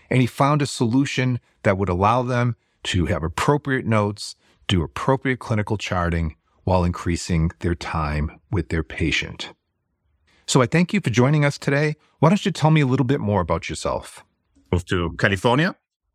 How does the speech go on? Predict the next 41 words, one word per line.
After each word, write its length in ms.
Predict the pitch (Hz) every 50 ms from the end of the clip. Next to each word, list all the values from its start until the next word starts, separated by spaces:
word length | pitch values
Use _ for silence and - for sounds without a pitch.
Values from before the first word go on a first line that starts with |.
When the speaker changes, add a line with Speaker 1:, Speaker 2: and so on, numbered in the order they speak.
| _ -
Speaker 2:
to 80 | 123
work 160 | 120 123 120
for 100 | - 113
Facebook. 440 | 95 - 127 107 101 - - 80 71 - - _
So 340 | - - 98 90 87 85 82
that 180 | 80 90 87
was 180 | 92 92 85 76
my 380 | 92 87 85 82 80 76 71 - _ _ _ _ _
kind 120 | - 87 80
of 120 | 73 - -
move 260 | 101 101 110 110 107
in 120 | 107 95 87
the 180 | 92 90 85 - -
beginning 360 | - 120 123 120 127 120 113 107
of 200 | 95 95 - -
my 120 | 98 92
career. 500 | 87 - 104 123 160 165 156 156 156 156 _ _ _ _ _ _ _ _ _ _ -
I 300 | 117 104 98 95 95 - _ _ _ _ _ - -
spent 720 | - - - 135 120 113 110 110 107 104 104 107 - - _ _ -
three 140 | - 127 127
and 60 | 120
a 40 | 117
half 260 | 110 110 107 - - -
years 240 | - 110 113 113 104
there 140 | 117 117 113
as 100 | 110 95
an 120 | 101 98
engineer 580 | 95 95 95 104 101 104 104 104 104 101 101 101 _ -
and 140 | 113 104
as 100 | 101 92
a 60 | 92 87
tech 260 | - - 147 143 -
lead. 320 | 147 143 143 143 143 147 - _ _ _ _ _ _ _ _ _ _ -
And 480 | - 104 95 90 87 87 87 82 87 87 _ _ _ _ _ _ _ _ -
after 240 | - 110 - - 107
that, 360 | 92 98 98 98 95 - - _ _ _ -
al-, 200 | 180 202 208 -
was 160 | - 123 120 135
always 320 | 131 135 143 151 135 120
interested 680 | 113 117 - 117 - - 117 107 104 101 87 92 82 - _ _
in 420 | _ - 107 95 87 85 85 82